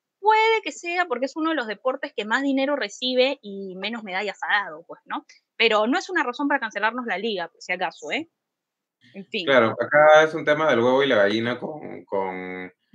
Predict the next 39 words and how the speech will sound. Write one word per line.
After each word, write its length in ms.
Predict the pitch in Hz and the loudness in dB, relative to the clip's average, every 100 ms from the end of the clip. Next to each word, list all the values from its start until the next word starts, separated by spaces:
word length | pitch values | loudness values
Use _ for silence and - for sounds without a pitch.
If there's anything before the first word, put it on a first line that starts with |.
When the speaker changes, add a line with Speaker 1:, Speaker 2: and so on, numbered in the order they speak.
| - - | -18 -2
Speaker 2:
con 200 | 104 95 | 0 2
el 100 | 92 | 2
apoyo 280 | - 117 | 4 6
al 60 | 123 | 6
deportista. 520 | 117 101 - 110 - | 4 2 2 2 2
¿Qué 80 | 285 | 2
viene 180 | 277 269 | 4 4
primero, 460 | - 143 127 92 | 4 4 4 4
la 120 | 101 117 | 2 2
medalla 540 | 139 175 240 285 262 | 6 6 6 6 6
o 40 | |
el 80 | 165 | 6
apoyo 280 | 123 147 151 | 4 6 6
al 60 | 151 | 4
deportista? 640 | 131 - - - - - - _ _ _ | 2 0 -2 -10 -14 -16 -16 _ _ _
Speaker 1:
Ujú. 300 | _ - - | _ -20 -6
Speaker 2:
O 20 | 110 | 2
sea, 280 | 110 95 - _ | 2 2 -8 _
el 140 | - 107 | 0 2
apoyo 180 | 107 254 | 4 4
al 60 | |
deportista 320 | - 135 131 | 4 2 4
va 140 | 131 131 | 4 4
primero, 420 | 101 143 139 87 | 4 4 4 4
¿ah? 140 | 95 - | 2 2
Porque 200 | 120 110 | 0 0
si 80 | 131 | 0
no, 140 | 165 | 0
¿cómo 160 | 202 196 | 0 0
te 80 | 147 | 0
traen 240 | 135 135 | 2 2
medalla? 340 | 117 104 90 - _ _ _ | 4 4 2 -2 _ _ _
En 160 | 131 135 | -6 0
Colombia, 720 | 143 165 214 180 117 104 120 | 4 6 6 6 6 6 4
esto 200 | 139 131 | 0 -4
es 40 | 170 | -4
un 80 | 165 | -2
estudio 280 | - 165 | 2 2
real, 300 | 151 117 87 | 4 2 0